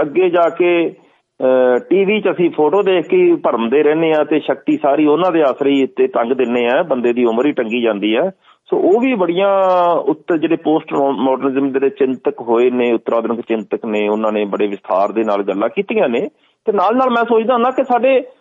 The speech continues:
ਅਹ, ਉਹ ਨਾਲ ਜਦੋਂ ਮੈਂ ਕਿਤੇ ਇੱਕ ਇਸ ਤਰ੍ਹਾਂ ਦੀ ਗ-, ਗੱਲ ਪੜ੍ਹਦੀ ਆ ਨਾ ਜੀ, ਨਵੀਂ ਗੱਲ ਆਪਾਂ, ਤੇ ਨਾਲ ਸਾਡੇ ਜਿਹੜੇ ਬੋਧਵਾਨ ਪੁਰਸ਼ ਨੇ, ਹੁਣ ਜਦੋਂ ਮੈਂ ਇਹ ਯਾ ਬੌਦਰੀ ਲਾਰਦ ਦੀ ਗੱਲ ਛਲਾਵਿਆਂ ਬਾਰੇ ਪੜ੍ਹੀ ਵੀ ਛਲਾਵੇ ਦਾ ਸੰਸਾਰ ਕੀ ਹੈਗਾ, ਅੱਜ ਦਾ ਯੁੱਗ ਵਿੱਚ ਬੰਦਾ ਕਿਵੇਂ ਛਲਾਵਾ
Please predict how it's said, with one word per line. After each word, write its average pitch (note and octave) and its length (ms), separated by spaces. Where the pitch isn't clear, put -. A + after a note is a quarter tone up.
ਅਹ, F3 640
ਉਹ B2 160
ਨਾਲ E3+ 480
ਜਦੋਂ F3+ 260
ਮੈਂ B3+ 280
ਕਿਤੇ B3+ 300
ਇੱਕ A#3+ 160
ਇਸ F#3+ 160
ਤਰ੍ਹਾਂ A#3 220
ਦੀ B3+ 120
ਗ-, D#3+ 180
ਗੱਲ D3+ 260
ਪੜ੍ਹਦੀ B3 400
ਆ C#3 60
ਨਾ E3 80
ਜੀ, A3 100
ਨਵੀਂ C#3+ 280
ਗੱਲ B2 160
ਆਪਾਂ, G#2 240
ਤੇ - 100
ਨਾਲ F#3 380
ਸਾਡੇ B3+ 180
ਜਿਹੜੇ C#4 160
ਬੋਧਵਾਨ B3+ 500
ਪੁਰਸ਼ G3+ 300
ਨੇ, F3 220
ਹੁਣ E3+ 100
ਜਦੋਂ D3+ 300
ਮੈਂ B3 140
ਇਹ B3+ 100
ਯਾ A3 240
ਬੌਦਰੀ A#3+ 280
ਲਾਰਦ A3+ 280
ਦੀ G#3+ 160
ਗੱਲ G#3 160
ਛਲਾਵਿਆਂ F3 420
ਬਾਰੇ F#3 220
ਪੜ੍ਹੀ G3 200
ਵੀ G3+ 100
ਛਲਾਵੇ D3+ 400
ਦਾ F3 100
ਸੰਸਾਰ F3+ 420
ਕੀ F#3+ 180
ਹੈਗਾ, G#2+ 260
ਅੱਜ F#3+ 120
ਦਾ A#3 160
ਯੁੱਗ G3 260
ਵਿੱਚ E3 240
ਬੰਦਾ E3+ 240
ਕਿਵੇਂ F3 220
ਛਲਾਵਾ C#3 520